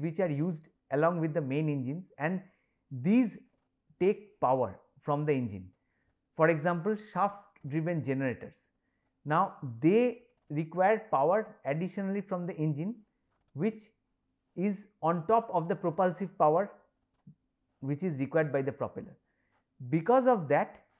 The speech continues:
engine margin has to be provided, and accordingly the total engine margin has to be decided depending on all these conditions. Now, the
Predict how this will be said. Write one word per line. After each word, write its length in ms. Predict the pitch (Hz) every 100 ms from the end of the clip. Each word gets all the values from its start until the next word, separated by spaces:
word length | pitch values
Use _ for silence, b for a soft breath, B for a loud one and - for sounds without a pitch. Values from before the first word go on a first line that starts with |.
| _ _ _ _ -
engine 340 | 160 165 175
margin 360 | 156 147 156 160
has 200 | 131 151 -
to 60 |
be 120 | 160 151
provided, 520 | 139 123 127 143 226 - _ _ _ _
and 200 | 127 185 226 139
accordingly 580 | 139 175 175 190 208 285 - -
the 140 | 135 - _ _
total 320 | 160 160 196 175
engine 280 | 165 165
margin 360 | 160 135 131 175
has 180 | 127 131 -
to 60 | 151
be 60 | 127
decided 380 | 120 131 139 220 - _ _ _ 127
depending 440 | 131 165 156 143 139
on 100 | 214 - -
all 160 | 123 117
these 160 | 185 - _ _ _
conditions. 460 | 107 - - _ _ _ _ _ _ _ _ _ _ _ _ _ _ _ _
Now, 380 | 139 175 208 - -
the 140 | 180